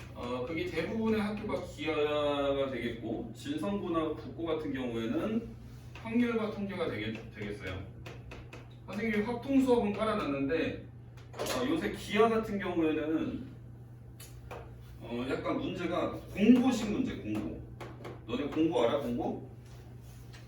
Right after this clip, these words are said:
공고 몰라? 상고 알아? 이렇게 하면 못 알아듣는구나.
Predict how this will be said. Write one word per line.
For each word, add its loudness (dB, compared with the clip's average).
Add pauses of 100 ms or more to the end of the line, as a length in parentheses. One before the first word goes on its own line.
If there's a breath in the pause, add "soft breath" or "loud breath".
(200)
공고 0
몰라? 0 (640)
상고 4
알아? -2 (2000)
이렇게 -6
하면 -4
못 -6
알아듣는구나. -6